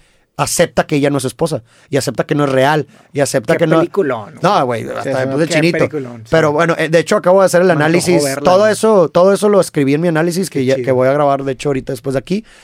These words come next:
Speaker 1: Pero eso es, güey. O sea, Inception es justamente, eh, la confrontación con el, con lo, con los traumas en el inconsciente, ¿verdad?
Speaker 2: Sí.
Speaker 1: Bueno,
Speaker 3: Eh,
Speaker 1: así lo interpreté yo, ¿verdad?
Speaker 3: eh,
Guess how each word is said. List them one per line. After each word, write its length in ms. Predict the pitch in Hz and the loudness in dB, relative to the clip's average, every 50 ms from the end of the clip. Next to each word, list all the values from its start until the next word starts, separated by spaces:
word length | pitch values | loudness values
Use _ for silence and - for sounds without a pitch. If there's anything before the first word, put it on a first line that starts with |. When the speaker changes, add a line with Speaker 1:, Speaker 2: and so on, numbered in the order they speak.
| - - _ _ - _ | -20 -20 _ _ -12 _
Speaker 1:
Pero 360 | - 165 165 160 156 160 156 156 | 0 2 2 4 4 4 4 2
eso 200 | 151 - 208 185 | 2 2 2 2
es, 140 | 190 240 | 2 2
güey. 160 | 247 269 254 185 | 2 2 0 2
O 40 | |
sea, 120 | 151 175 170 | 2 2 0
Inception 520 | 165 151 - 160 156 160 - - 220 214 202 | 0 0 0 0 -2 -2 0 -2 -2 0 2
es 220 | 196 202 190 - | 0 0 -2 -4
justamente, 960 | - - 185 180 151 - - 202 196 190 180 180 180 - - 202 208 220 220 _ _ _ _ _ _ _ _ | -8 -4 -4 -4 -2 -2 -4 -2 0 0 -2 -2 -2 -2 0 0 0 0 -2 _ _ _ _ _ _ _ _
eh, 120 | - 151 143 | -2 0 2
la 160 | 143 143 - | 2 0 0
confrontación 760 | - 151 143 135 - 143 143 139 - 135 - - 139 135 131 | -2 -4 -4 -2 -2 -2 -2 -2 -2 -4 -2 -2 -2 -2 -2
con 180 | - 175 190 196 | 0 -2 0 2
el, 420 | 185 156 139 127 120 113 - - _ _ _ _ | 2 0 0 0 -2 -4 -8 -12 _ _ _ _
con 200 | - 131 131 123 | -6 -4 -4 -4
lo, 180 | 120 120 - - | -4 -6 -6 -4
con 180 | - 131 123 123 | -4 -4 -2 -4
los 140 | 117 113 - | -6 -6 -6
traumas 380 | - 120 120 123 139 165 180 | -6 -6 -4 -2 -2 -2 -2
en 100 | 214 196 | 0 -2
el 80 | 156 131 | -2 -4
inconsciente, 680 | 127 120 123 120 123 113 117 - 151 190 220 208 165 - | -4 -6 -8 -10 -12 -12 -10 -8 -6 -6 -6 -6 -8 -8
¿verdad? 220 | - - - - _ _ _ - - - - | -10 -10 -12 -16 _ _ _ -20 -20 -20 -20
Speaker 2:
Sí. 260 | - - 131 123 117 113 110 113 | -18 -16 -16 -16 -16 -16 -10 -2
Speaker 1:
Bueno, 180 | 165 170 170 151 | 0 0 2 0
Speaker 3:
Eh, 40 | 135 | 0
Speaker 1:
así 180 | - - 180 | 0 0 0
lo 80 | 185 208 | 2 2
interpreté 640 | 220 185 - 196 165 - - 135 120 - - 139 131 | 0 0 0 0 0 0 0 -2 -4 -2 -2 -2 0
yo, 200 | 127 120 113 110 | 0 0 -2 -2
¿verdad? 240 | 110 113 123 139 - - _ _ _ - | -4 -6 -8 -10 -12 -16 _ _ _ -14
Speaker 3:
eh, 60 | - | -14